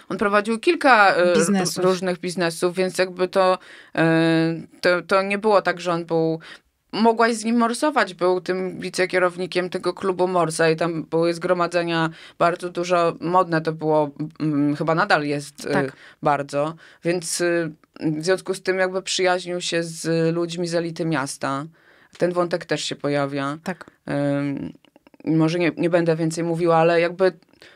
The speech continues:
Speaker 1: myślę, że w większości przypadków myślimy, że ten psychopata, który, y, morduje w, w nocy o trzeciej nad ranem, jak wracasz przez park albo, y, idziesz ciemną uliczką,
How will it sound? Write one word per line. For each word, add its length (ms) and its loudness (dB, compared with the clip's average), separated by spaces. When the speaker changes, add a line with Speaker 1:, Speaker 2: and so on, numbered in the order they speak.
Speaker 1:
myślę, 300 0
że 340 2
w 20 -8
większości 400 -2
przypadków 520 -2
myślimy, 400 -4
że 120 -2
ten 140 -4
psychopata, 640 0
który, 560 2
y, 480 2
morduje 480 2
w, 120 -8
w 220 -8
nocy 340 0
o 60 0
trzeciej 380 -2
nad 180 0
ranem, 340 2
jak 140 -2
wracasz 380 -2
przez 220 -4
park 400 0
albo, 400 0
y, 40 -6
idziesz 400 -4
ciemną 340 0
uliczką, 640 0